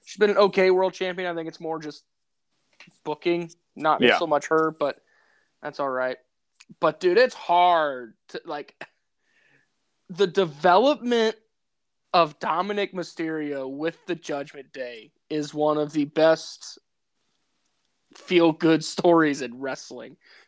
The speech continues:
Speaker 1: This kid was, like, hated.
Speaker 2: He was
Speaker 1: And
Speaker 2: going
Speaker 1: then
Speaker 2: back to N X T.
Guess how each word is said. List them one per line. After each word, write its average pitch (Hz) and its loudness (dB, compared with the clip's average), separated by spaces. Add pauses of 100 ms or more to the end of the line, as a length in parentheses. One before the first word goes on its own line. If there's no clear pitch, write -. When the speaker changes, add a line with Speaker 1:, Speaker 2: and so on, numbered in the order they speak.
Speaker 1:
This 285 -2
kid 147 0
was, 127 -12
like, 127 -16 (340)
hated. 196 -2 (1200)
Speaker 2:
He 160 0
was 202 4
Speaker 1:
And 233 6
Speaker 2:
going 220 6
Speaker 1:
then 220 8
Speaker 2:
back - -2
to 214 -6
N 190 -6
X 170 -8
T. 240 -8